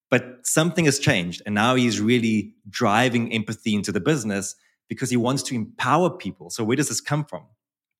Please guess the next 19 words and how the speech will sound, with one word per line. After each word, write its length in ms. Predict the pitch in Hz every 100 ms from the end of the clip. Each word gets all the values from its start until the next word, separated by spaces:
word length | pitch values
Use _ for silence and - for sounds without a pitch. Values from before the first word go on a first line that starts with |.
| _ _ _ _
He 480 | 113 113 117 120 -
had 140 | 120
a 40 |
child, 540 | 104 - 104 80 92 117 _ _ _ _ _ _ _ _
and 420 | 101 98 98 87
the, 140 | - -
the 120 | 95
kid's 280 | 95 - 104
name 140 | 104 95
was 140 | 90
Zane, 420 | 85 82 85 113 - -
and 300 | 92 90 90
the 320 | 95 92 90 - _
kid 200 | - 110
was 160 | 98 92
born 340 | 90 101 101
with 260 | 92 92 95 _
cerebral 640 | - - 101 104 98 95
palsy 600 | 90 - 104 101 85 113